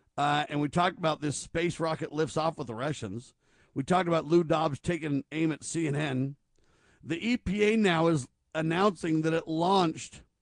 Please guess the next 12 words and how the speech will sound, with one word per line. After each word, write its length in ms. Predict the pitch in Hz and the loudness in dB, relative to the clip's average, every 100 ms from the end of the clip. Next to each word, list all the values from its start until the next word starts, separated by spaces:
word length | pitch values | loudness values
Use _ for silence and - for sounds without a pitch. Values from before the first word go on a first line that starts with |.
| _ _ _ _ _ | _ _ _ _ _
a 120 | 165 | -2
new 340 | 156 175 220 233 | 0 2 2 2
environmental 840 | 190 170 139 175 196 196 196 202 | 2 0 2 2 4 4 2 0
justice 580 | - - 170 165 180 151 - - | -4 -4 -2 -2 -4 -6 -10 -6
office 640 | 165 170 95 - - - _ _ _ _ _ _ _ - | -4 -4 -8 -12 -18 -20 _ _ _ _ _ _ _ -4
to 120 | 185 | -2
distribute 640 | 165 - 233 254 196 165 - | -2 -4 -4 -2 0 0 -2
taxpayer 600 | 160 202 - - 202 190 | -2 -2 -4 -2 -2 0
dollars 440 | 156 165 165 147 | 0 0 2 0
to 100 | - | -4
minority 420 | 151 156 180 226 202 | -4 0 2 2 0
communities 840 | - 202 214 214 131 95 127 - | -4 -4 -2 -2 -4 -8 -12 -16